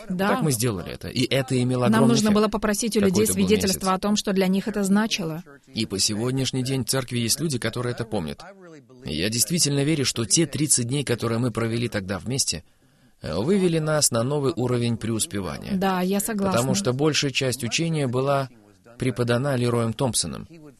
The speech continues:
Speaker 2: Он периодически прилетал на эти
Speaker 1: Да, я
Speaker 2: собрания.
Speaker 1: уже забыла об
Speaker 2: Он
Speaker 1: этом.
Speaker 2: прилетал сюда, служил на протяжении четырёх дней, возвращался домой, проводил служение церкви, и затем снова прилетал сюда. Поэтому это было мощное время. Это было вечером двенадцатого сентября.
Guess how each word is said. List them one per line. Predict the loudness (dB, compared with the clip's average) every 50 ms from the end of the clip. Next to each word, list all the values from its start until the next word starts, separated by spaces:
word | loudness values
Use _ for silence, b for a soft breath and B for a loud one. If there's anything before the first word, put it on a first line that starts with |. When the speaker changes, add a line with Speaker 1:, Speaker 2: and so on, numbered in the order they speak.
| _ _ -14 -8 -6
Speaker 2:
Он | -4 -2 0
периодически | 2 2 2 4 2 2 0 0 -2 -2 -2 -4 -4 -4 -4 -8
прилетал | -8 -6 -4 -4 -2 -2 -2 0 0 0 0
на | 0 0
эти | 0
Speaker 1:
Да, |
я | 2 2
Speaker 2:
собрания. | 0 0 0 0
Speaker 1:
уже | 0 2 2 2
забыла | 2 2 2 2 2 2 2 0
об | 0 0 0
Speaker 2:
Он | 0 0
Speaker 1:
этом. | 0
Speaker 2:
прилетал | 0 0 0 0 0 0 0 0
сюда, | 0 0 0 0 0 0 0
служил | 0 0 -2 0 0 0 0
на | 0 -2
протяжении | -2 -2 -4 -2 -2 -2 -2 -2 -2 -2 -2
четырёх | -4 -4 -4 -2 -2 -2 -2 -2
дней, | -2 -2 -2 -2 -2 -2
возвращался | -2 -2 -2 -2 -2 -2 -2 -2 0 0 0
домой, | 0 0 0 0 0 -2 -2
проводил | -2 0 0 0 0 0 -2 -4
служение | -4 -4 -2 -2 -2 -2 -2 -2
церкви, | -2 0 0 -2 -2 -2 -4 -4 -4 B B B B B B B -4
и | -2
затем | -2 0 0 0 0
снова | 0 0 0 0 -2 -2 -2
прилетал | -2 -2 -2 0 0 0 0 2
сюда. | 0 0 0 0 0 0 -2 B B B B B B B B -6
Поэтому | -2 0 0 0 0 0 0 0
это | 0 0 0
было | 0 0 0 0
мощное | 0 0 -2 -2 -4 -4 -4
время. | -4 -4 -6 -6 -6 -4
Это | -4 -2 -2 -2 0
было | 0 0 0 2 2 0 0
вечером | 0 0 0 0 -2 -4 -4 -6 -6 -6
двенадцатого | -4 -2 -2 0 0 -2 -2 -2 -2
сентября. | -2 -2 -2 -2 -2 -2 -2 -2 -2 -2